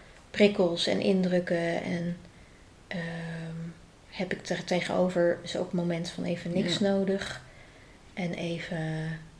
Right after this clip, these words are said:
Speaker 1: ehm, ja, gewoon in het moment zijn en dus bev-, ook meer in contact zijn met het geloof, met God.
Speaker 2: Ja.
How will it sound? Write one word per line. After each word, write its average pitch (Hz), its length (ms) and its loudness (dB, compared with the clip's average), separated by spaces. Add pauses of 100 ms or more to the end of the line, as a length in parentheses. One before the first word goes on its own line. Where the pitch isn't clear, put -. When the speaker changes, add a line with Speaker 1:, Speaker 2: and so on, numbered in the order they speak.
(100)
Speaker 1:
ehm, - 600 -12 (2250)
ja, 214 200 0 (720)
gewoon 180 140 0
in 180 80 4
het 175 100 0
moment 170 320 0
zijn 196 240 2
en 175 180 2
dus 175 220 0
bev-, - 260 -8
ook 196 240 2
meer 185 180 4
in 180 100 -2
contact 175 380 -2
zijn 170 140 -2
met 165 120 -4
het - 100 -10
geloof, 175 340 -2
met 165 140 -6
God. - 480 -4
Speaker 2:
Ja. 139 260 -8